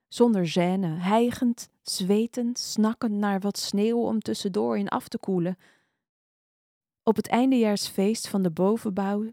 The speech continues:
zie ik haar staan. Op de dansvloer om half twee 's nachts.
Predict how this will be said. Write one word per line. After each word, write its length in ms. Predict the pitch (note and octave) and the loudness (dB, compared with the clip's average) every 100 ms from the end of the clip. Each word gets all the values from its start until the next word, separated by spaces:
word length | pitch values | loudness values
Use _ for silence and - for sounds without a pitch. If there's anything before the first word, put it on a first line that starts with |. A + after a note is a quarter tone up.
| - _ | -14 _
zie 300 | - G#3 G#3+ | -2 2 2
ik 100 | - | 0
haar 200 | F#3 E3+ | -4 -4
staan. 520 | - F3+ D#3+ D#3 E3 _ _ _ _ _ _ _ | -4 -4 -2 -6 -10 _ _ _ _ _ _ _
Op 160 | - G#3+ | -2 0
de 100 | G3 | 0
dansvloer 720 | F#3 F#3 F#3 - G3+ G3 A3 | 0 0 -2 -2 0 0 -2
om 220 | - F3+ | 0 0
half 340 | E3+ F#3 G#3 - | 2 0 0 -4
twee 240 | G3 F#3 | -2 -2
's 120 | - | -2
nachts. 440 | F3 E3 - - | -2 -2 -6 -12